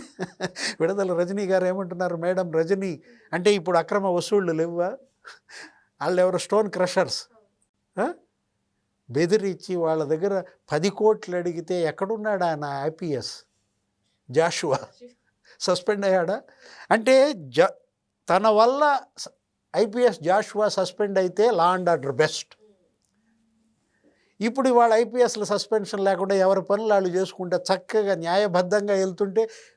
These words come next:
వేస్ట్. ఇప్పుడు నిన్ను నమ్మి కాదంబరి జత్వానిని కిడ్నాప్ చేసి తీసుకొచ్చి ఆ కుటుంబాన్ని యాభై మూడు రోజులు జైల్లో పెట్టి సీనియర్ సిటిజన్స్, డెబ్బై ఐదేళ్ళు వాళ్ళ నాన్నకి చిత్రహింసలు పెడితే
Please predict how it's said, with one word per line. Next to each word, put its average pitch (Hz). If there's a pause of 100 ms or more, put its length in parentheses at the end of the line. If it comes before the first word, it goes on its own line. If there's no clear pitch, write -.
వేస్ట్. 160 (200)
ఇప్పుడు 226 (180)
నిన్ను 247
నమ్మి 240
కాదంబరి 247
జత్వానిని 226
కిడ్నాప్ 202
చేసి 214
తీసుకొచ్చి 233
ఆ 175
కుటుంబాన్ని 226
యాభై 185
మూడు 180
రోజులు 214
జైల్లో 202
పెట్టి 196 (260)
సీనియర్ 247
సిటిజన్స్, 180
డెబ్బై 151
ఐదేళ్ళు 180
వాళ్ళ 151
నాన్నకి 156 (680)
చిత్రహింసలు 214
పెడితే 202